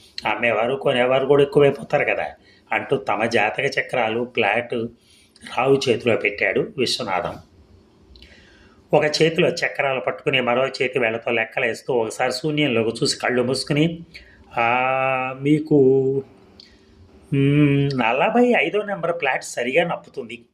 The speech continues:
అన్నాడు ఫ్లాట్ రావు. "ఏ ఫ్లాట్కు ఏ నెంబరో మీకు అంత బాగా గుర్తుంటుందా?" ఆశ్చర్యపోయాడు విశ్వనాథం. "అయ్యో, కళ్ళు మూసుకుంటే ఫ్లాట్లన్నీ కళ్ళ ముందు ఉంటాయి."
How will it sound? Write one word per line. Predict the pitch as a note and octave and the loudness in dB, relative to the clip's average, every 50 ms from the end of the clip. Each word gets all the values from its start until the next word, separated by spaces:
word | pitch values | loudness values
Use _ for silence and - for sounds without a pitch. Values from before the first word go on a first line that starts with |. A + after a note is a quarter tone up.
| _ - | _ -10
అన్నాడు | A#2 A#2 A2+ A2 G2+ G2+ C3 | -8 -4 -2 -2 -2 -2 -4
ఫ్లాట్ | D3+ - - G#2+ G2 F#2+ A2+ - G#2+ | -6 -6 -4 -2 0 0 -2 -2 -6
రావు. | G2+ F#2+ F2 F#2 G2+ _ _ _ _ _ _ _ _ - - _ _ - _ _ _ _ _ _ _ - | -8 -6 -6 -6 -8 _ _ _ _ _ _ _ _ -20 -20 _ _ -20 _ _ _ _ _ _ _ 0
"ఏ | A#2+ A2 A2+ B2+ | 2 4 4 4
ఫ్లాట్కు | - - D3+ D3 C#3+ D3 D3 B2 D3+ | 2 2 2 2 2 2 -2 -4 -2
ఏ | D#3 C#3 C3+ C3+ | 0 0 0 0
నెంబరో | C#3+ C#3+ C3+ C3 C#3 C#3 | 0 -2 0 2 2 2
మీకు | C3 C3+ C3+ - A2 | 2 2 0 0 -2
అంత | A2 - - - | -6 -4 -6 -4
బాగా | - A2+ C3 C#3 | -2 0 0 0
గుర్తుంటుందా?" | D3 C#3 B2 B2+ - - C3+ - - G#2+ G#2+ A2+ C3+ E3 - - _ _ _ - G#2 | 0 0 -2 -4 -4 -4 -6 -6 -6 -4 -2 -2 -2 -2 -4 -12 _ _ _ -6 -4
ఆశ్చర్యపోయాడు | G2+ G2+ G2+ - - - A2 G#2+ G#2+ - A2+ A2 G#2 G#2 G#2+ | -2 -2 -2 -4 -6 -6 -4 -4 -2 0 0 0 0 -2 -4
విశ్వనాథం. | G#2+ - - - A#2 F#2+ F#2 F2+ F#2 F#2 - _ _ _ _ _ _ _ _ _ _ _ _ - F#3 F#3+ | -8 -10 -12 -12 -8 -8 -6 -6 -8 -10 -14 _ _ _ _ _ _ _ _ _ _ _ _ 0 2 2
"అయ్యో, | D#3 F3+ D3 B2 A2+ G#2+ G2+ F#2 F2+ G#2 - - - | 4 4 2 2 2 2 0 -2 -2 -4 -6 -2 -2
కళ్ళు | B2 A#2+ B2 C#3 D3+ | 0 0 2 2 2
మూసుకుంటే | D3 C#3+ D3+ D3+ - - C#3+ A#2+ - C#3 | 2 2 0 0 0 -2 -2 0 0 -2
ఫ్లాట్లన్నీ | C3 - - A#2 B2 C#3 - - C3 B2 B2+ C3+ | 0 2 0 0 0 -2 -2 -4 -4 -2 -2 -2
కళ్ళ | - - A#2+ A#2+ A#2+ B2 | -2 -2 -2 0 0 -2
ముందు | C3+ C#3+ C#3+ C3+ | -2 -4 -6 -4
ఉంటాయి." | C3 A#2+ - - A2+ G2+ | -6 -6 -4 -4 -4 -4